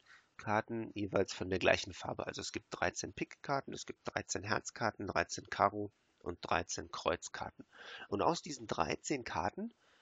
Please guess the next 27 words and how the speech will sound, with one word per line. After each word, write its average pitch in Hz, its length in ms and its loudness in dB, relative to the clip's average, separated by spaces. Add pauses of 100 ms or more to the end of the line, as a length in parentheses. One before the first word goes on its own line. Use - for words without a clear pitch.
(140)
möchte 117 280 2
ich - 100 0
ja 123 60 4
jetzt 120 220 2
sieben 127 320 -4
Karten 107 380 -2
auswählen. - 580 0 (420)
Eine 117 260 2
Karte, 110 320 2
die 113 120 -2
ich 104 80 -2
schon 98 160 -2
gezogen 101 480 -4
habe, 160 340 2 (580)
kann 110 160 6
ich 101 120 0
nicht 95 140 -4
nochmal 156 420 -2
ziehen. 247 280 -4 (600)
Die 113 60 -2
liegt 113 260 0
ja - 80 4
jetzt - 180 2
schon - 100 -2
auf - 120 -8
dem 95 100 -14
Tisch. - 340 0